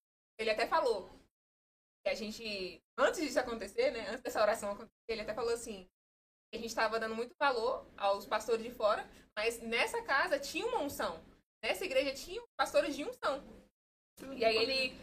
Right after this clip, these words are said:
começou a orar lá, começou a orar, e eu comecei a falar em língua de uma forma que eu não sabia de onde estava vindo. E não parava, não parava. Eu saí falando na igreja inteira. E apontava pra igreja inteira. Tipo,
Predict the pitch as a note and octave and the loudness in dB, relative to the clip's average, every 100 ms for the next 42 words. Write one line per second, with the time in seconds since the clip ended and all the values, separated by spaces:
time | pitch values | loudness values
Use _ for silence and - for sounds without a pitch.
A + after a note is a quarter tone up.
0 | - - C#4 C#4 C#4+ C#4 C4+ D4 C#4+ C4+ | -18 -2 8 8 10 8 10 10 10 10
1 | B3+ - - D4+ B3+ B3+ B3 A#3+ G3+ A3 | 10 8 6 4 0 2 2 4 4 6
2 | B3 C4 A#3+ B3+ D#4 A#3 G#3+ A#3+ A#3 F#3+ | 4 4 2 2 2 2 0 -4 -8 -10
3 | _ _ - A3 - A3+ G#3+ G3 F3 - | _ _ -8 -8 -2 2 2 0 -12 -14
4 | _ _ _ - A3 - A#3+ A3 A#3 A3 | _ _ _ -8 -4 0 0 2 2 4
5 | A3 B3 A3+ A#3 C4+ A3+ G3+ G#4+ - B4+ | 4 2 4 6 4 0 -6 -4 2 2
6 | F#3 F#3+ C4 B3+ - D4 A#3+ A#3+ A3 A3 | 2 0 2 6 8 10 10 8 6 2
7 | A#3 C#4 A3 G#3 G#3+ A3 B3 C#4+ D4+ C4 | 4 4 8 6 4 4 4 10 12 12
8 | B3+ B3 G#3+ A3 B3 B3+ D4+ - - C#4 | 8 2 0 8 8 8 6 4 10 12
9 | C4 G#3+ - - - - _ _ _ - | 12 8 4 -2 -10 -14 _ _ _ 0
10 | - - E4 D#4 D4+ - A3 C#4 C4+ A#3+ | 2 8 12 12 10 8 8 8 4 4
11 | A#3 A#3+ F#4 C4 A#3+ A3 - - - _ | 2 2 0 0 0 -2 -8 -20 -20 _
12 | - F#4 C#4+ | -12 -8 -8